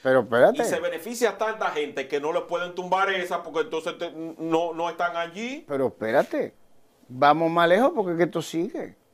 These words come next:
Speaker 1: El Ministerio de la Vivienda hace una licitación pública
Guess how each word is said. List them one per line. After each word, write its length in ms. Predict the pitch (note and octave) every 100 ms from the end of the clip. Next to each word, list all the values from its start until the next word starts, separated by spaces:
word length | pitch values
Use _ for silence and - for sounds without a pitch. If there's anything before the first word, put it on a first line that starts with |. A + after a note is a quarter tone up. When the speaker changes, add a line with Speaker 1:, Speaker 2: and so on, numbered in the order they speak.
| _ _ _ _ _ - - G3
Speaker 1:
El 180 | A#3 A#3
Ministerio 560 | A#3+ A#3 G3 B3 D#4+
de 120 | C#4+
la 100 | B3+
Vivienda 800 | A#3 G3+ F#3+ F#3 E3+ D3+ C#3+ B2+ _ _ - -
hace 320 | A3 A#3 B3
una 240 | A#3 A#3+
licitación 880 | A#3 G3 G#3+ - F3+ - G#3 A3 G3+
pública 720 | G3 F#3+ E3+ D#3 D#3+ D#3